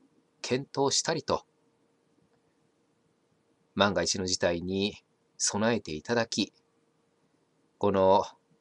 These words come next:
ダブリューティーオーの事務局長選挙によって、ダブリューティーオーが完全に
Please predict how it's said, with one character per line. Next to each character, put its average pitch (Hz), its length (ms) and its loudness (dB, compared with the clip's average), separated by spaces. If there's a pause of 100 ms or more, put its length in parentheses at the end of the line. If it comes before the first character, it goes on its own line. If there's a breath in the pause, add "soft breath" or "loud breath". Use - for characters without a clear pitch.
(1700)
ダ 95 120 6
ブ 92 100 4
リ 92 60 0
ュ - 20 -4
ー - 40 -14
テ 101 60 -2
ィ - 20 2
ー 98 80 6
オ 90 60 4
ー - 20 0
の 87 380 4 (1800)
事 - 140 4
務 95 120 -2
局 107 220 -4
長 101 180 0
選 104 220 0
挙 95 180 -6
に 80 100 -8
よ 78 100 -6
っ - 40 -12
て、 - 400 2 (3000)
ダ 98 120 6
ブ 87 80 -4
リ 92 60 -2
ュ - 20 -6
ー - 40 -12
テ 101 80 -2
ィ - 20 0
ー 90 100 2
オ 85 60 -2
ー - 20 -6
が 90 380 4 (340)
完 104 220 0
全 95 200 0
に 98 300 -2